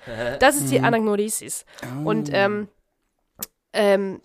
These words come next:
Speaker 2: also das Verkennen, äh, der, der, der Irrtum war dann in dem Fall das Verkennen des Wesens von anderen Figuren oder Zuständen, die Einsicht in bis dahin unbekannte Verwandtschaftsverhältnisse und so weiter. Also man erkennt, also Anni erkennt im Prinzip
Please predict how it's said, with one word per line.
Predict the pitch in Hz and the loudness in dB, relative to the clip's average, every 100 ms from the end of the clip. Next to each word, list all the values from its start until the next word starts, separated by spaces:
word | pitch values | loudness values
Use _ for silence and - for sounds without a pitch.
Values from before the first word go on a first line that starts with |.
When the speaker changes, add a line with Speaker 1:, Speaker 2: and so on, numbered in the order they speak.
| - | -2
Speaker 2:
also | - 220 | 2 2
das | 226 220 | 2 0
Verkennen, | - 226 - 277 349 359 - | -2 -4 2 2 2 0 -4
äh, | - - | -12 -6
der, | 202 214 | -2 2
der, | 226 214 | 4 2
der | 208 208 233 233 | -2 -2 0 2
Irrtum | 302 339 302 | 2 4 4
war | 269 | 6
dann | 269 | 6
in | 247 247 | 4 4
dem | 254 | 2
Fall | 254 - 233 233 | 2 4 6 4
das | 220 - | 0 -4
Verkennen | 220 - 277 330 | -6 0 0 2
des | 262 - 202 | -2 -2 2
Wesens | 240 285 302 | 2 2 -2
von | - - | -4 -4
anderen | - 247 247 | -2 -2 -2
Figuren | - 202 202 262 247 | -4 -10 0 2 2
oder | 196 | 0
Zuständen, | - 294 - 302 285 277 285 - - - - | -2 -6 -4 -2 -2 -4 -10 -14 -20 -18 -14
die | - | -2
Einsicht | 208 277 294 294 - | 2 2 2 -4 -6
in | 240 | -4
bis | 226 - | -4 2
dahin | 226 247 | 2 2
unbekannte | - 269 262 240 233 | 0 -2 0 -2 -4
Verwandtschaftsverhältnisse | 220 180 208 302 285 - 233 220 220 - - | -4 -2 0 0 -4 -2 -2 -2 -4 -10 -8
und | 202 202 | -6 -6
so | 175 | -6
weiter. | 156 165 - | -4 -6 -6
Also | 190 208 | -2 -2
man | 190 202 | 0 -4
erkennt, | - - 294 311 | -4 0 0 0
also | 190 180 - - | -6 -8 -10 -2
Anni | 269 330 320 - | 2 4 2 -2
erkennt | - - 240 277 | -8 -4 0 0
im | 233 | -2
Prinzip | - 220 226 220 | -4 -4 -4 -6